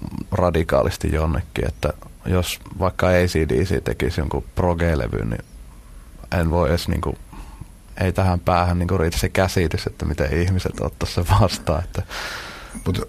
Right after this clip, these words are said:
Speaker 2: se, minkä mä, mä olin tota pohjustukseksi he-, heittänyt tähän teille tota sähköpostitse, niin tää on tota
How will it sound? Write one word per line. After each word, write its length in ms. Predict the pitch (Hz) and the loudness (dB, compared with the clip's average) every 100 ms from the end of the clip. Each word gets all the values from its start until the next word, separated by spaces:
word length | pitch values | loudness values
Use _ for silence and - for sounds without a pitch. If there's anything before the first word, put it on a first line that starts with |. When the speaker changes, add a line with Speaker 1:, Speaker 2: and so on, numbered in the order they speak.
| - | 0
Speaker 2:
se, 120 | 127 | 4
minkä 200 | 127 117 | 6 6
mä, 120 | 120 120 | 6 6
mä 100 | 123 | 4
olin 140 | 117 | 4
tota 400 | 113 120 117 - - - | 4 4 4 2 -2 2
pohjustukseksi 800 | 139 131 110 117 98 107 - - - - - - - - - - | 4 4 2 0 0 0 0 -6 -14 -18 -16 -16 -16 -20 -8 -6
he-, 200 | - 123 | 0 4
heittänyt 420 | 120 120 101 98 | 4 4 2 2
tähän 200 | 104 95 113 - | 2 0 -4 0
teille 240 | 107 98 | 2 4
tota 480 | - 95 107 101 98 - - - - - - - - - - - - - - - - | 0 0 2 2 0 -8 -14 -18 -18 -14 -12 -12 -16 -18 -16 -14 -14 -14 -16 -16 -10
sähköpostitse, 760 | 113 120 110 95 101 92 - 101 | 0 2 2 2 0 -2 0 0
niin 140 | 101 | 2
tää 120 | 104 | 2
on 160 | 104 101 | 2 2
tota 440 | 104 95 104 101 | 0 2 2 2